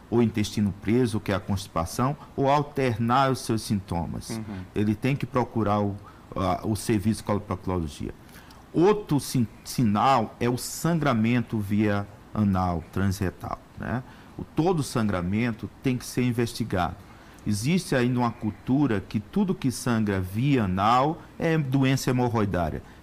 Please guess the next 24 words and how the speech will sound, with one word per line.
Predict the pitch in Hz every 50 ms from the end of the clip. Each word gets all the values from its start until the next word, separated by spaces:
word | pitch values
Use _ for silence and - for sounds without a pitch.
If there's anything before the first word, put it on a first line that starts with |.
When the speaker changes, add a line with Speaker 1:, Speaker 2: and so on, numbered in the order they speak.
| -
Speaker 1:
E | 208 190
não | 156 147
é | 135
verdade, | 120 110 110 95 92 82 85 80 78 98
nem | 131 160 180
tudo | 165 - - 127 123 120 123
que | - - 127
sangra | 117 - - - 127 127 131 135 131 135 135 - - - - -
é | - 131
hemorroide. | 127 123 127 123 113 95 95 82 73 78 90
O |
sangramento | 92 - - 139 131 127 120 113 113 120 127 123 - 135
é | 127 123
outro | 131 143 151 151 151 -
sinal. | - - 117 107 92 82 76 62 - - - - - - -
Speaker 2:
Uhum. | 123 123 113 110 107 -
Speaker 1:
A | - 85
perda | - - - 143 160 190 196 170 165 165
de | 147 135 135
peso | - - - 139 151 160 165 143 127 127 123 113
sem | - - - - 139 139 143 143 143 143 139 135 131 - - - - - - -
nenhuma | - 131 135 143 143 143 143 135
causa | - - - 127 135 139 123 127
aparente | 127 - - 117 113 107 120 127 131 123 107 - - - 95 82